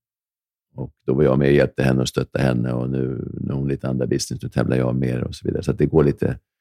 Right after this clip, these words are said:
lite i vågor. Jag tror att det har varit väldigt svårt att göra den här satsningen själv. Man behöver vara ett, ett team för att kunna göra det. Hon, hon betyder så oerhört mycket mer än bara, än bara den sportsliga satsningen. Det är ju liksom,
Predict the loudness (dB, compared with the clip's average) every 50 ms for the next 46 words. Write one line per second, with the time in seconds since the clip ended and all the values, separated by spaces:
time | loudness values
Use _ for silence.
0 | _ _ _ _ _ _ _ _ _ _ _ _ _ _ _ _ _ _ _ _
1 | _ -8 -6 0 0 2 4 6 6 6 6 4 4 2 2 2 -2 -6 -8 -12
2 | _ _ _ _ _ -8 0 2 2 4 4 4 4 4 2 2 4 4 4 4
3 | 2 0 2 0 0 0 2 2 2 4 4 4 2 0 0 0 -2 -2 -4 -4
4 | -4 -2 -2 -2 -2 -2 -4 -4 -6 -10 -14 -18 -20 _ _ _ _ _ _ _
5 | _ _ -8 -2 -2 0 0 -2 -6 -12 -16 _ -14 -14 -14 -14 _ _ _ _
6 | _ _ _ _ _ _ _ _ _ _ -2 -2 0 2 4 4 4 4 2 2
7 | 2 0 0 -2 -4 -6 -12 -16 -16 -16 _ 0 0 0 0 0 -2 -6 -6 -6
8 | -4 -2 -2 -2 -2 -2 -2 -4 -6 -6 -12 -14 _ _ _ _ _ _ _ _
9 | _ -10 -6 -6 -4 2 2 2 2 2 0 -4 -6 -12 -16 _ _ _ _ _
10 | _ 4 4 4 6 6 4 4 6 4 4 6 6 6 4 4 4 2 2 2
11 | 2 4 4 4 4 4 4 4 4 6 6 4 2 2 -2 -6 -10 -14 -18 -20
12 | -20 _ _ _ _ _ _ _ _ _ _ _ _ -20 _ _ -20 -20 _ -20
13 | -20 -16 -6 0 0 2 4 4 2 4 2 2 2 0 0 0 -2 -2 0 2
14 | 2 2 4 2 0 0 -2 -2 0 0 0 0 0 0 0 2 0 0 -2 -4
15 | -4 -4 -4 -4 -6